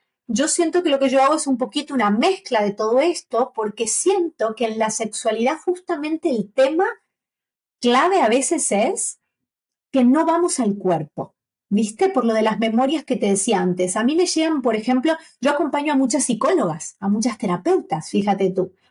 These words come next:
muchas mujeres que vienen a, a, a, a trabajarse en ese sentido. Y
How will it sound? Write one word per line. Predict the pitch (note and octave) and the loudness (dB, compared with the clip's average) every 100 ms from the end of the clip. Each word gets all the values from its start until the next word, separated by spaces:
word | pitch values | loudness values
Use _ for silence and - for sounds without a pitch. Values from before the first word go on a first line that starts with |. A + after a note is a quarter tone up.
| _ | _
muchas | A#3+ F4+ F#4+ D#4 | 2 4 2 2
mujeres | A#3+ G#3+ A3+ G3+ G3 | 0 2 0 0 -2
que | F#3+ | -2
vienen | F#3+ F#3+ F#3 F3+ | 0 2 2 0
a, | E3+ - _ _ _ | -2 -8 _ _ _
a, | G3+ | -12
a, | F#3+ G3+ G3 G3+ | -10 -8 -8 -6
a | |
trabajarse | G3 G3 G3+ A3 G#3 A#3 | 0 0 2 -2 0 0
en | |
ese | G3+ G3+ | 0 0
sentido. | G#3+ G3+ G3+ G3+ E3+ - - _ | 2 0 2 2 2 -2 -14 _
Y | - G#4+ F#4+ G4 | 0 4 4 2